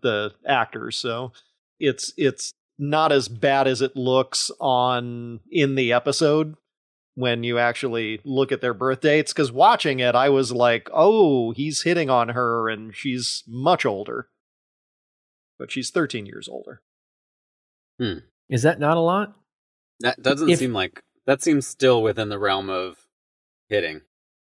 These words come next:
Speaker 3: Really? Even
Speaker 2: To
Speaker 3: so,
Speaker 2: quitting.
Speaker 3: but he's playing a fifteen-year-old kid?
Speaker 2: A fifteen-year-old kid hitting on a so-called twenty-five or six-year-old
Speaker 3: No, she's
Speaker 2: would be
Speaker 3: eleven hundred.
Speaker 1: Eleven, eleven hundred.
Speaker 2: Good point.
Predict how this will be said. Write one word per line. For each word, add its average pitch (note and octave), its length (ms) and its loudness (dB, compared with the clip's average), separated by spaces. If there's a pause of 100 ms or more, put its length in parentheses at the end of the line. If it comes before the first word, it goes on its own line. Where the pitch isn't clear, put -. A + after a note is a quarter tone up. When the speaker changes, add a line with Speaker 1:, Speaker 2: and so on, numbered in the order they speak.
Speaker 3:
Really? F#3 320 4
Even D#3 280 2
Speaker 2:
To B2 80 -4
Speaker 3:
so, A#2 120 2
Speaker 2:
quitting. C#3 260 4 (240)
Speaker 3:
but C3+ 140 2
he's E3 160 4
playing D#3 340 2
a A#2 60 2
fifteen-year-old D3+ 800 0
kid? D#3+ 320 0 (1200)
Speaker 2:
A B2+ 100 2
fifteen-year-old F3+ 640 4
kid D3 300 4
hitting C3+ 340 4
on B2 240 4
a A2+ 520 4
so-called G#2+ 920 2 (800)
twenty-five A#2 1040 2
or G2+ 80 -2
six-year-old A#2 720 2
Speaker 3:
No, - 40 -20
she's B2+ 240 2
Speaker 2:
would A#2+ 60 4
be A2 60 2
Speaker 3:
eleven A2+ 280 4
hundred. C#3+ 260 2
Speaker 1:
Eleven, D3+ 440 2
eleven C#3 360 0
hundred. G#2 380 -8 (480)
Speaker 2:
Good D#3+ 140 -4
point. F#2 300 -8